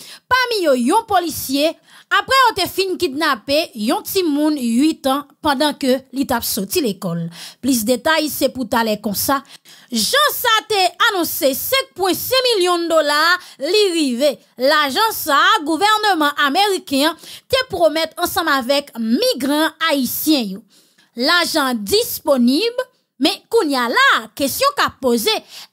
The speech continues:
èske migran sa yo ap arive, jwenn lajan sa a?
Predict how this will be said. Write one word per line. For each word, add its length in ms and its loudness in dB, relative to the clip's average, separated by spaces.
èske 600 -2
migran 580 0
sa 260 0
yo 140 2
ap 260 -4
arive, 420 2
jwenn 360 0
lajan 380 -2
sa 320 -8
a? 60 -16